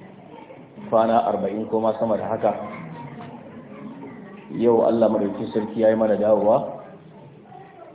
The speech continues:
za kuma mu ci gaba daga inda muka tsaya, insha Allah tabaraka wa ta'ala. Lallai shi ko da wani lokaci musulmi idan ya kalli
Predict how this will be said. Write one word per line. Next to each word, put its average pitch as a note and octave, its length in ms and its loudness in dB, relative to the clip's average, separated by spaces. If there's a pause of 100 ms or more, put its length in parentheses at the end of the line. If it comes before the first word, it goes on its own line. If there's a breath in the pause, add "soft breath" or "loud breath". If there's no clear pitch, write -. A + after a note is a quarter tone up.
za A2 240 4
kuma A2 380 4
mu G2+ 240 -2
ci B2 100 -4
gaba G#2+ 220 4
daga G#2 560 0
inda G#2+ 180 -2
muka G2+ 240 -4
tsaya, G2+ 240 0
insha G#2+ 240 -2
Allah G#2 220 2 (100)
tabaraka G#2 400 0
wa G2 160 -4
ta'ala. G2 380 0 (1800)
Lallai B2+ 320 2
shi B2+ 160 -6
ko C#3 160 0
da B2 80 4
wani A2+ 160 2
lokaci A#2+ 400 -2
musulmi A2 640 -2 (2250)
idan A2+ 160 -2
ya B2 160 2
kalli A#2 640 0